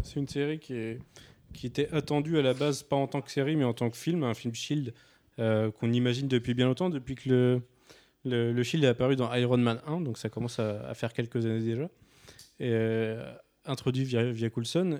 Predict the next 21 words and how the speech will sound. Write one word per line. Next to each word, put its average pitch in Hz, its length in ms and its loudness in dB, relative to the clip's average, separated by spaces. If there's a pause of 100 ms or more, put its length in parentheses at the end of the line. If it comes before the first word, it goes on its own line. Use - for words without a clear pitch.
(100)
et, 151 200 0
euh, 117 400 2
ça, 117 160 -6
c'est 120 380 -6
le, 113 200 0
ça 117 280 -2
a - 20 0
été 135 140 -2
l'élément, 143 600 4
euh, 113 120 -2 (500)
lien 131 240 6
entre 139 240 4
les 120 80 6
différents 131 340 -2
films 151 280 0
de, 110 520 2
de 117 120 0
toute 139 260 -4
la 123 80 2
phase 110 260 -4
un 156 200 0